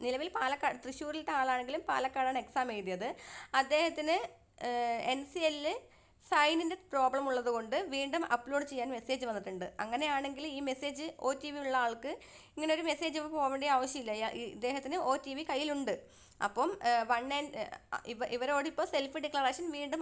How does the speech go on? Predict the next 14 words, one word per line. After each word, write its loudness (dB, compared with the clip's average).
അപ്ലോഡ് -4
ചെയ്യാൻ -2
പറഞ്ഞിട്ടുണ്ട്. -4
അപ്പോൾ 0
നേരിട്ട്, -4
ഓ, -2
സെറ്റ്, -2
ഏഹ്, -2
വെരിഫിക്കേഷന് 0
പോകുമ്പം, -2
പോയാൽ 6
മതിയല്ലോ 2
അങ്ങനെ -2
വിളിക്കുകയാണെങ്കിൽ. 0